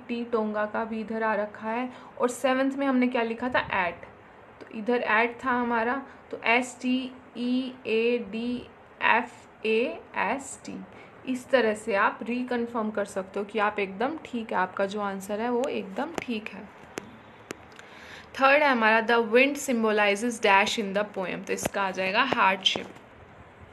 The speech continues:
Third का आ जाएगा हमारा, third ये रहा हमारा, तो इसका आ जाएगा hardship। इधर आपको एच ए आर डी एस एच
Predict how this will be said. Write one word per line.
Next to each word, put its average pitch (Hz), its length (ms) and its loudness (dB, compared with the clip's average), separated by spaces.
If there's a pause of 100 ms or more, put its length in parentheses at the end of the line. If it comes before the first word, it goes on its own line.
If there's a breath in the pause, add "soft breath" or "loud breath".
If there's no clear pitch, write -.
(600)
Third 202 240 0
का 208 140 0
आ 202 120 4
जाएगा 202 320 -2
हमारा, 208 460 -2
third 226 320 -4
ये 208 180 -6
रहा 214 220 -6
हमारा, 220 580 -4
तो 233 60 -8
इसका 220 320 -8
आ 208 100 -6
जाएगा 214 520 -6 (460 loud breath)
hardship। 202 680 0
इधर 208 200 -4
आपको 208 400 -4 (140)
एच 220 540 2 (120)
ए 220 440 -2 (100)
आर 196 400 0
डी 214 440 -8
एस 214 400 -4
एच - 320 -8